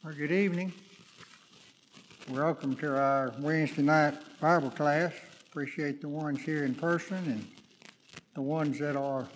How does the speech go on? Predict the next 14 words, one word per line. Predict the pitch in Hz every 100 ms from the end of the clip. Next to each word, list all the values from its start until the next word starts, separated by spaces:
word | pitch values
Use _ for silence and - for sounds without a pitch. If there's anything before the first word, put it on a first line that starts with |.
| -
watching | 151 156 - 151 143
online. | 147 135 151 165 175 185 175 - - _ _ _ _ _ _ - 151
I |
appreciate | - - 156 - 156 143 147
your | 139
presence. | - 180 165 120 120 - - _ _ _ _ _ _ _ _ _ _ _ _ _ _ -
Uh, | 143 143
during | 131 170 180 170
September | 139 180 180 190 190 170
and | 165
October, | 165 160 175 180 165 147
the | 147
elders | 175 180 156 143 139
are | 139 139